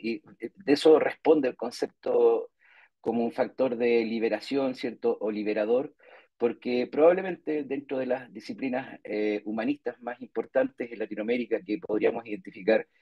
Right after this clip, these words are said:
¿cierto? Eh, al menos dos, eh, eh, que, que son como, eh, disciplinas fundantes, ¿no? Es decir, eh, p-, proponen, eh,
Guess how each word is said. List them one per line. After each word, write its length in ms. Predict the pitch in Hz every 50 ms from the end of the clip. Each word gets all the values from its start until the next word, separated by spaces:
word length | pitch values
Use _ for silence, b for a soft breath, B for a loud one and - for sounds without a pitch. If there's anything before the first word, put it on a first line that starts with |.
| b b b b b b _
¿cierto? 640 | - - 107 101 98 - _ - 107 107 107 - -
Eh, 240 | 95 104 104 101 98
al 140 | - 101 104
menos 320 | 113 120 117 113 107 101
dos, 480 | 101 127 135 - - - - - - -
eh, 640 | - - 104 107 107 107 104 104 104 101 98 95 - -
eh, 460 | - 95 - - 92 - - - - -
que, 160 | - 110 -
que 180 | - - 117 -
son 200 | - 135 120 -
como, 400 | - 117 120 120 117 - - - - 90 90 - _
eh, 200 | 98 98 98 95
disciplinas 500 | 85 113 - - 107 - 139 139 127 -
fundantes, 580 | - - 113 101 98 127 143 139 - - 104 -
¿no? 160 | 107 104 113
Es 100 | 110 87
decir, 380 | 104 107 - - 113 113 - B B B B B B B B B B _ _
eh, 480 | 101 107 107 104 104 104 101 107 104
p-, 220 | - - _ - -
proponen, 720 | - - 113 104 95 131 139 139 143 143 147 147 - - -
eh, 180 | - 104 98 -